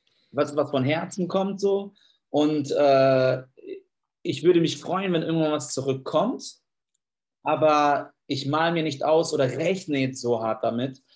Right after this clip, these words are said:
weil dann macht es nicht von Herzen. Und, äh, und das hat mich halt weitergebracht. Und deswegen bin ich hier, wo ich,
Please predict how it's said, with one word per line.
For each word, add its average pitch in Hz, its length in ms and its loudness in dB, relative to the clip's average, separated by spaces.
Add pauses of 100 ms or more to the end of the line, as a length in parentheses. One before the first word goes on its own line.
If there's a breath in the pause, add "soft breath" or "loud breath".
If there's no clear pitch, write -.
(160 soft breath)
weil 143 120 0
dann 160 140 0
macht 175 180 -4
es 165 100 -10
nicht 165 160 -4
von 156 120 -2
Herzen. 165 560 -4 (440 soft breath)
Und, 131 520 0
äh, 135 240 2
und 135 320 0
das 156 160 -2
hat 156 120 -2
mich 156 180 -6
halt 151 180 0
weitergebracht. 156 720 -4
Und 110 460 -8
deswegen 131 400 0
bin 131 120 0
ich 131 160 -2
hier, 135 180 -2
wo 127 100 0
ich, - 380 -4